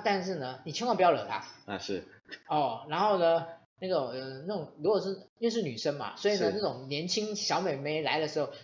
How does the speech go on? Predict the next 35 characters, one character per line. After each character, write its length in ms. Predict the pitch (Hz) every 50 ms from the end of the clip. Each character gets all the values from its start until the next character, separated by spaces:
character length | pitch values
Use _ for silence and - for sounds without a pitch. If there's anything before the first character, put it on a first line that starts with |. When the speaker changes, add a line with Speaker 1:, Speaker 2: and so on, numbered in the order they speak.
| - -
Speaker 1:
如 80 | - 196
果 80 | 196 190
不 160 | 196 214 214
懂 180 | - 151 135
得 100 | 131 139
去 140 | 143 185 190
跟 320 | 180 - - - - 175 175
她 80 | 180
处， 160 | 175 - - -
处 280 | - - - 135 147
好 160 | 139 135 113 113
的 80 | 113
话 160 | 139 143 135
呢， 200 | 123 120 117 117 - - _ _
就 100 | - -
很 140 | - 143 127
容 100 | 123 151
易 60 | 170
被 80 | 151 143
她 80 | 143 143
修 200 | - 151 135 131
理。 160 | 110 104 - - - - - - 285 - - - 247 202 - - 185 -
Speaker 2:
<laughs> 720 | - - - - - - - - - - - - - - - -
Speaker 1:
哎， 80 | 160 147
这 100 | 156 240
个 60 | 262 277
是 60 | 262
我 140 | 233 175 165
自 120 | 214 233
己 80 | 214 190
看 220 | - 202 190 180
到 180 | 180 175 156 151
的， 120 | 165 165
就 60 | 156
是， 120 | 160 143